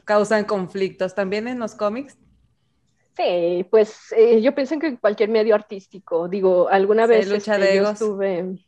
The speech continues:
Speaker 2: sí, total, hasta a veces con la pareja, ¿me entiendes? O sea, es unos celos profesionales bien,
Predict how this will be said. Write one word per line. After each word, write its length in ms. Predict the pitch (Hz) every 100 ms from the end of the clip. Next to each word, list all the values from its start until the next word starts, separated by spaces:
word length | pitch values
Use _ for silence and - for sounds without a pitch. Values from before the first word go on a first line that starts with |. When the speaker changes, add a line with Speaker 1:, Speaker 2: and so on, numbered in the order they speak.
| _
Speaker 2:
sí, 400 | - 202 190 165 -
total, 440 | 170 175 170 240
hasta 240 | 196 190 190
a 40 |
veces 260 | 185 190 220
con 120 | -
la 100 | 208
pareja, 540 | - 165 165 - 170 165
¿me 100 | 175
entiendes? 440 | 185 180 202 180
O 60 | 185
sea, 360 | 185 175 175 180
es 200 | 190 -
unos 380 | 233 233 226 226
celos 280 | 226 214 226
profesionales 720 | 208 196 185 196 185 196 208
bien, 420 | 202 196 202 196